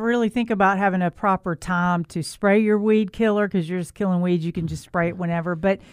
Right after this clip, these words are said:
I'm thinking still, like, we recommend spraying insecticides and fungicides early in the morning so we don't have that issue in the middle of the day.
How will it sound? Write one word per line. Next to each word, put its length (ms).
I'm 140
thinking 440
still, 640
like, 220
we 140
recommend 720
spraying 400
insecticides 720
and 140
fungicides 720
early 480
in 160
the 60
morning 640
so 200
we 100
don't 240
have 320
that 300
issue 600
in 100
the 60
middle 220
of 60
the 80
day. 380